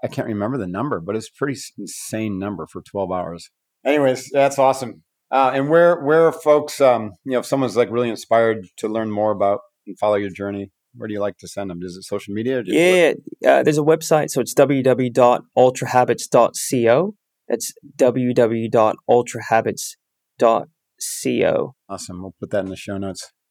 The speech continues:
Speaker 1: R J, it's been, uh, a real pleasure chatting with you again. And I love, you know, just mixing up,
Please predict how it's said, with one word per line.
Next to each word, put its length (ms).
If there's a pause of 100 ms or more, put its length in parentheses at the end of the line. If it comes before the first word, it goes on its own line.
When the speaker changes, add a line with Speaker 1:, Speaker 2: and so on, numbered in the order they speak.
(260)
Speaker 1:
R 60
J, 180
it's 100
been, 260
uh, 320
a 100
real 200
pleasure 480
chatting 280
with 100
you 140
again. 400 (200)
And 400
I 60
love, 280 (460)
you 120
know, 120
just 220
mixing 340
up, 120